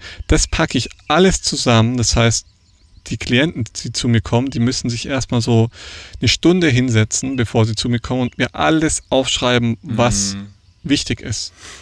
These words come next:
Speaker 1: Und wirklich alles. Und
Speaker 2: Ja.
Speaker 1: daraus kreiere ich dann ein Bild. Und das Interessante ist, dass...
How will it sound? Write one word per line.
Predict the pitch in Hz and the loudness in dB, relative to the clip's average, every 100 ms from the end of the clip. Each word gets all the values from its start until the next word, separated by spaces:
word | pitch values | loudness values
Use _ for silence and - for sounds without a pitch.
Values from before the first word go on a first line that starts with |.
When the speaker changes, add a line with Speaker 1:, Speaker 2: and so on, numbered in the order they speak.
| - | -8
Speaker 1:
Und | - 120 | 0 2
wirklich | 143 127 - | 2 -2 -2
alles. | 131 135 110 - | 0 2 2 0
Und | 127 113 | -2 -2
Speaker 2:
Ja. | 110 107 - | -4 -10 -2
Speaker 1:
daraus | 143 175 127 123 165 - - _ | 2 2 4 2 2 -4 -8 _
kreiere | - 139 139 147 151 | -4 -2 2 4 4
ich | - | 2
dann | 131 120 - | 0 0 0
ein | 120 113 | 0 2
Bild. | 147 156 127 160 - - - - - - | 4 4 4 0 -6 -18 -20 -20 -20 -10
Und | - 123 117 | -2 0 0
das | - | 0
Interessante | 139 127 - 135 139 - | 0 0 0 0 0 -2
ist, | 135 - - | -2 -2 2
dass... | 117 - - | 2 2 -6